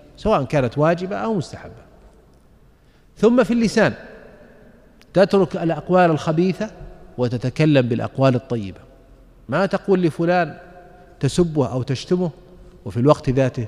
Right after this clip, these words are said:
تكثر من الدعاء لهذا ولهذا ولهذا، وتقول: "لا إله إلا الله، سبحان الله، والحمد لله"،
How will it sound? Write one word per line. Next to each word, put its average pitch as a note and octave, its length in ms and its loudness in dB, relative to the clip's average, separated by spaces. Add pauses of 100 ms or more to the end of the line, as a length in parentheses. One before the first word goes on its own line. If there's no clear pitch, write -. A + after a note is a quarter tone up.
تكثر D3 300 0
من B2 120 -2
الدعاء A2 420 -4
لهذا A2 420 -6
ولهذا A2 540 -8
ولهذا، A2+ 480 -4
وتقول: A#2 460 -6
"لا A#2 120 -4
إله A2 300 -8
إلا A2 140 -8
الله، A#2 260 -6
سبحان B2 440 -4
الله، A#2+ 280 -2
والحمد A#2 420 -6
لله"، A2+ 300 -6